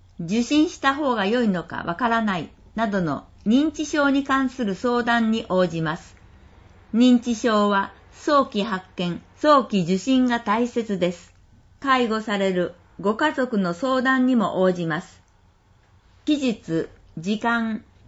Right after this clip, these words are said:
五月十九日月曜、一、十三時二十分、二、十四時十五分。場所、保健センター一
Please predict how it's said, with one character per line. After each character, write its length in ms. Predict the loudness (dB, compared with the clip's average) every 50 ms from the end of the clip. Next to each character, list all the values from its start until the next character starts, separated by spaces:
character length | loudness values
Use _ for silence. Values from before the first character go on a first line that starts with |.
| -20 -20 -20 -20 -18 -8
五 140 | -4 -4 0
月 340 | 2 2 0 2 0 -2 -2
十 260 | 0 0 -2 -2 -2
九 140 | 0 0 0
日 500 | 0 0 -2 -4 -6 -4 -4 -4 -4 -6 -8
月 380 | -2 0 0 0 0 -2 -2
曜、 440 | 0 0 2 2 2 0 -2 -4 -8 -16 -20 -20 -20 _ -20 -20 -20 -20 -20 -6 -4
一、 440 | -4 -4 -4 -4 -4 -4 -4 -4 -10 -16 -20 -20 -16 -14 -8
十 240 | -2 0 2 2 0
三 340 | 0 0 -2 0 2 0 0
時 120 | 2 2
二 160 | 2 2 2 0
十 160 | 0 -4 -4 -6 -12 -6
分、 260 | -4 -2 -2 -2 -6 -8 -14 -20 -20 -20 -20 -20 -20 -10
二、 380 | -2 0 2 2 2 0 -2 -10 -20 -20 -20 -20 -16 -14
十 360 | -2 2 4 4 4 4 2
四 140 | 2 0 0
時 180 | 0 -2 -2
十 240 | -2 -2 -2 0 0
五 140 | 0 -2 -4
分。 300 | -4 -6 -8 -8 -8 -10 -14 -20 -20 -20 -20 -20 -20 -20 -20 -20 -20 -20 -20 _ -4
場 160 | -2 -2 -2
所、 380 | -2 -4 -4 -2 -2 -4 -6 -14 -20 -20 -20 -20 _ -10
保 160 | -8 -8 -4
健 260 | -2 0 0 0 -2
セ 220 | -2 -2 0 2 2
ン 100 | 2 0
タ 340 | -2 -6 -6 -6 -6 -8 -4
ー 80 | -4 -4
一 100 | -4